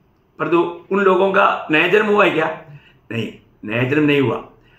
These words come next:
उनका नया जन्म नहीं हुआ। उन्होंने इस सत्य वचन के द्वारा नया जन्म पाने वाला अनुभव उनको नहीं मिला। इसलिए क्या होता,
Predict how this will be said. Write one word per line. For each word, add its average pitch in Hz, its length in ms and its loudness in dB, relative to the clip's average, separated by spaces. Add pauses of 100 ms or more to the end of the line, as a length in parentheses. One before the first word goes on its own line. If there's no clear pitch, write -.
(400)
उनका 131 300 0
नया 143 240 0
जन्म 180 200 0
नहीं 175 180 2
हुआ। 147 400 0 (300)
उन्होंने 180 760 0 (300)
इस 185 140 -8
सत्य - 300 0
वचन 170 340 0
के 202 120 2
द्वारा 185 580 2
नया 151 280 2
जन्म 190 260 2
पाने 165 420 0
वाला 190 260 2
अनुभव 165 280 0
उनको 185 280 4
नहीं 214 200 4
मिला। 175 260 2 (580)
इसलिए - 260 -8
क्या 285 140 2
होता, - 600 0